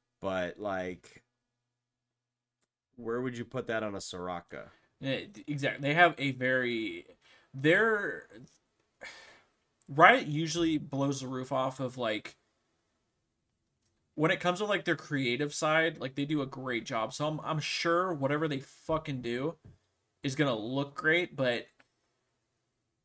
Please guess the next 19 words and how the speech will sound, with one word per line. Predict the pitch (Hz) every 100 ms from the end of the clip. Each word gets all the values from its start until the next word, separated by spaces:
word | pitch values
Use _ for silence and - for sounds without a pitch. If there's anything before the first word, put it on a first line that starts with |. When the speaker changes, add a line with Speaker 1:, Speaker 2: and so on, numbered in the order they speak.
| -
Speaker 2:
there's | 143 139
also | 143 147
a | 135
chance, | 135 151 143 127 117 - - - _ _ _ _ _ -
and | 135 123 135
we're, | 139
we're, | 151 143 139 -
there's, | 147 147 139
there's | 151 147
a | 135
post | 131 147 139 135
down | 131 131
here | 127
that's, | 123 117 - -
that | 127 110
kind | - 127
of | 120
annoys | 117 127 123 123 123
me | 113 110